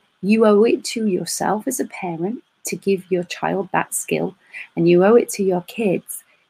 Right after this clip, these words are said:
to look after their health and well-being so that they can, hopefully, live a healthy life and live longer than you. Because the last thing that we want is for the statistics that they're talking about to actually come true,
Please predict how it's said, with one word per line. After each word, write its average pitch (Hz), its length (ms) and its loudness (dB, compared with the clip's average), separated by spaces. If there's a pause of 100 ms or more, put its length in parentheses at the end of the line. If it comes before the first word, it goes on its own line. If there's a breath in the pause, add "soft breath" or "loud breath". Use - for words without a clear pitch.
to 208 120 -2
look 196 300 0
after - 340 -4
their 202 140 -2
health - 400 -4
and 185 160 -2
well-being 180 420 -2
so 208 220 0
that 214 240 0
they 233 460 4
can, 233 460 0
hopefully, - 760 0 (360 loud breath)
live 233 180 2
a 214 60 2
healthy 220 440 0
life 185 380 2
and 190 200 -2
live 247 200 0
longer 233 300 0
than 226 260 -4
you. 233 340 4 (600)
Because - 400 0
the 220 80 -2
last 240 360 -4
thing 247 140 -4
that 226 160 -8
we 208 120 4
want 196 320 0
is 180 160 -2
for - 100 -6
the 180 120 0
statistics - 960 -4
that - 140 -6
they're 185 120 0
talking 196 420 -4
about 165 340 0
to - 140 -6
actually - 280 -2
come 175 300 -4
true, 170 440 0